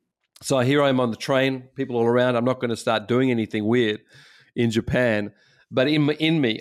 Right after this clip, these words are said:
I'm praying and I'm getting, uh, "Fill me, get ready for the day." I just think we redeem the time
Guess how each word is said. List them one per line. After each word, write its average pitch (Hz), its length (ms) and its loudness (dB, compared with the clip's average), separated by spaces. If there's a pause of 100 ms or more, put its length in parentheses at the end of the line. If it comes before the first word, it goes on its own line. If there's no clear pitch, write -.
I'm 135 200 0
praying 135 640 0
and 107 140 -4
I'm 98 140 -4
getting, 120 260 -4
uh, 101 80 -12 (160)
"Fill 131 220 0
me, 127 220 0
get 98 180 -6
ready 123 260 0
for 127 140 -6
the 123 100 -4
day." 127 520 0 (500)
I 131 100 0
just 175 220 -4
think 147 160 -2
we 131 80 2
redeem 120 380 0
the 107 60 0
time 120 500 -6